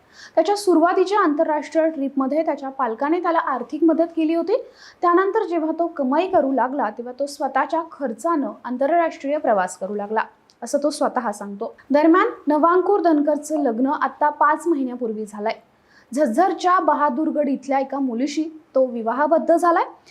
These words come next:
लग्नात नवांकुरनं गुडघ्यावर बसून त्याच्या मंगेतरला अंगठी घातली.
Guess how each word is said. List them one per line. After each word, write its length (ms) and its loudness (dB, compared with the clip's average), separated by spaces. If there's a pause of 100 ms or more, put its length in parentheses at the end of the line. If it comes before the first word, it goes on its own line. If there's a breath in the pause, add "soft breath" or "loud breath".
(200 soft breath)
लग्नात 420 4
नवांकुरनं 680 2
गुडघ्यावर 380 -4
बसून 480 -4
त्याच्या 380 -8
मंगेतरला 680 0
अंगठी 420 0
घातली. 320 -4